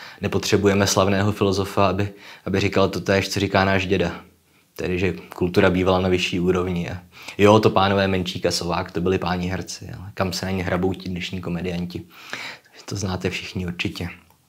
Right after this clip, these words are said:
Ale kde teda začít? Jo, protože jaká byla situace v Americe ve čtyřicátých nebo i později v padesátých letech? Je trošku anachronismus, ale to je jedno. Zkrátka kapitalismus zajistil alespoň té většinové bílé populaci,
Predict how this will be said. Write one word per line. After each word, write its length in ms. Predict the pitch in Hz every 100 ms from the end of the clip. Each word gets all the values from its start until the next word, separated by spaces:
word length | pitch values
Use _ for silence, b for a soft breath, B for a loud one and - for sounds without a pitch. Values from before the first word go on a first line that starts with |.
| _ _ -
Ale 160 | 131
kde 140 | 113 117
teda 160 | 113
začít? 460 | 104 110 - - - B B B -
Jo, 80 | 127
protože 400 | 127 123 127 131 - -
jaká 280 | 107 123 120
byla 120 | 117
situace 440 | 113 107 107 120
v 60 | 104
Americe 600 | 101 101 98 - 104 101 B -
ve 120 | 98
čtyřicátých 800 | - 98 92 95 92 90 87 -
nebo 160 | 92 98
i 80 | 95
později 360 | 95 90 98
v 80 | 90
padesátých 540 | 90 90 87 85 87
letech? 420 | 85 82 95 - - B B -
Je 60 | 87
trošku 240 | 87 -
anachronismus, 640 | 87 90 92 87 92 87
ale 100 | 90
to 100 | 87
je 60 | 87
jedno. 240 | 82 82 B B B -
Zkrátka 300 | - 117 - -
kapitalismus 640 | - 127 127 120 120 127 104
zajistil 760 | 107 110 110 - 117 120 117 110
alespoň 560 | 101 - 107 104 104
té 200 | 104 101
většinové 500 | 95 92 107 98 95
bílé 240 | 95 95 92
populaci, 540 | 87 101 90 -